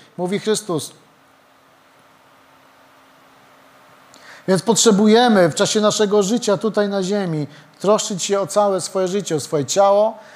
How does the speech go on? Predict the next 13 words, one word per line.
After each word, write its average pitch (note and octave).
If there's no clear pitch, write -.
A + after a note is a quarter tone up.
aby F3
nasze E3+
uczynki G#3+
ciała G#3
mogły F3
podobać F3+
się G3
Bogu, G3+
aby D#3+
były E3+
wypełnione F3
moralnością, F3+
świętością. G3